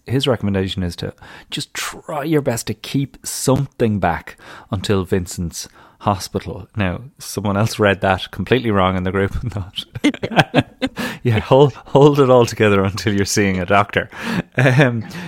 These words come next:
Jan also recommended cutting your toenails <laughs> on the Monday before, or as early as possible before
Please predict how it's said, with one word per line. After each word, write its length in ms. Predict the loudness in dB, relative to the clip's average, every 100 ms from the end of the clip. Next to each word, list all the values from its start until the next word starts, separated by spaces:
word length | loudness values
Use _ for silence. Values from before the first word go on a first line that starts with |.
| -4
Jan 320 | 0 2 4
also 300 | 2 4 4
recommended 560 | 4 2 2 0 -2 -4
cutting 340 | -2 -2 -2
your 180 | -2 -2
toenails 1080 | -4 -2 2 2 0 -4 -8 -16 -14 -14 -16 -8 -6 -6 -8
<laughs> 460 | -8 -10 -10 -10 -2
on 200 | 0 2
the 80 | 0
Monday 480 | 2 0 2 2 2
before, 540 | 0 -2 0 0 -4 -12 -20 _
or 220 | -2 -2 -2
as 140 | -4 2
early 380 | 6 6 6 4
as 80 |
possible 420 | 4 2 2 -2 -2
before 520 | -4 -2 0 0